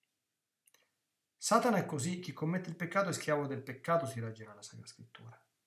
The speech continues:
I peccatori sono tutti quanti mezzi drogati, purtroppo.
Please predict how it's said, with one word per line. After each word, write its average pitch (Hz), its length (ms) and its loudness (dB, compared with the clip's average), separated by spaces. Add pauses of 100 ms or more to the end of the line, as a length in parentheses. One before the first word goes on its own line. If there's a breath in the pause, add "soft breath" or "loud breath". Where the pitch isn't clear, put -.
(1400)
I 147 60 0
peccatori 185 460 4
sono 147 220 0
tutti 165 260 -4
quanti 151 400 0
mezzi 147 340 -2
drogati, 123 640 -6 (800)
purtroppo. 131 640 -2